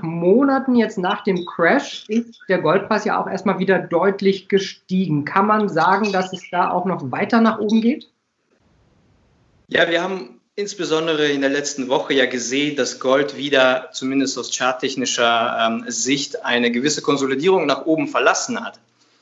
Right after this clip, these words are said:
Speaker 2: Und, ähm, wenn wir jetzt rein nach der Charttechnik gehen, dann könnten wir natürlich sagen, okay, jetzt sind höhere Kurse wahrscheinlicher. Ähm, der nächste Widerstandsbereich, tatsächlich der wichtige Widerstandsbereich, wäre wirklich wahrscheinlich bei der runden Marke von tausendachthundert U-S-Dollar,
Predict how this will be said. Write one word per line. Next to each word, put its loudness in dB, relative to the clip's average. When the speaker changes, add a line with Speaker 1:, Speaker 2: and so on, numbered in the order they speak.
Speaker 2:
Und, 2
ähm, 2
wenn 0
wir -2
jetzt -2
rein 0
nach 0
der -6
Charttechnik 0
gehen, -2
dann -4
könnten -12
wir -2
natürlich -4
sagen, 2
okay, -6
jetzt -4
sind -6
höhere 2
Kurse 0
wahrscheinlicher. -2
Ähm, 0
der 0
nächste -4
Widerstandsbereich, 2
tatsächlich -4
der -6
wichtige -6
Widerstandsbereich, -2
wäre -4
wirklich -4
wahrscheinlich -2
bei 2
der 0
runden -6
Marke -2
von -12
tausendachthundert -6
U-S-Dollar, 2